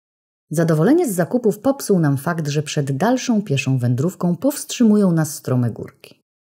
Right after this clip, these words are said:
W związku z tym postanowiliśmy wrócić do kolejki, zjechać na dół, wsiąść do samochodu i podjechać z drugiej strony. Okazało się to świetnym przeżyciem, bo na własnej skórze mogliśmy odczuć krętość dróg Republiki San Marino.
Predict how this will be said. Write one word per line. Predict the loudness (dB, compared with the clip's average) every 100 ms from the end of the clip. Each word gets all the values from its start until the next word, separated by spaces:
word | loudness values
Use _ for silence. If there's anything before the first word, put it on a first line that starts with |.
| _ _
W | -6
związku | 2 2 2 -6
z | -8
tym | -4 -2 0
postanowiliśmy | 0 0 0 0 0 -2 0 0
wrócić | 0 -4 -2 -4
do | -2 -2
kolejki, | -2 -2 -4 -6 -6
zjechać | 0 0 0 -4 -2
na | -4 -4
dół, | -2 -4
wsiąść | -2 -2 -4 -2
do | -4
samochodu | -2 -2 -2 -2 0 2 2
i | -4
podjechać | 0 0 0 -4 -4 -4 -6
z | -8
drugiej | -6 -4 -4 -6
strony. | -8 -8 -8 -10 -16 _ _ _ _ _ _
Okazało | -4 -2 0 0 0
się | -2
to | -2
świetnym | -4 -2 -2 -2 -2 -2
przeżyciem, | -2 -6 -6 -6 -2 0
bo | 2
na | 2 2
własnej | 2 0 4 4 4
skórze | -2 -2 0 0
mogliśmy | 0 -2 -2 -2 -2
odczuć | -4 -6 -10 -10
krętość | -4 0 0 0 -6 -6 -12 -10
dróg | -4 -4 -4 -8 -20 _
Republiki | -4 -4 -2 -4 -6 -8
San | -10 -6 -6
Marino. | -6 -8 -12